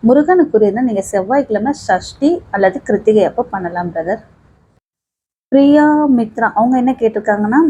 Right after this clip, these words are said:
"எத்தனை வெற்றிலை வைக்கணும்?" அப்படின்னு கேட்டிருக்காங்க. ஆறு வெற்றிலை, ஆறு அகல் வைக்கலாம், அல்லது ஆறு வெற்றிலை, ஒரு அகல் கூட வைத்து தீபம் ஏற்றலாம்.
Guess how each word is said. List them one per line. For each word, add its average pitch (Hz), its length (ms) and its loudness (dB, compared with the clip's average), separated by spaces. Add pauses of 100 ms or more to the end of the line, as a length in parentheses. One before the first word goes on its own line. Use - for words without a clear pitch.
(140)
"எத்தனை 285 360 2
வெற்றிலை 220 380 0
வைக்கணும்?" 190 380 -4
அப்படின்னு 190 240 -6
கேட்டிருக்காங்க. 180 540 -6 (100)
ஆறு 214 340 2
வெற்றிலை, 247 560 -2
ஆறு 190 260 0
அகல் 214 260 0
வைக்கலாம், 214 460 0
அல்லது 202 440 0
ஆறு 202 320 2
வெற்றிலை, 285 440 -2
ஒரு 208 220 2
அகல் 190 280 -4
கூட 214 160 -4
வைத்து 220 340 -4
தீபம் 196 300 -4
ஏற்றலாம். 165 360 -10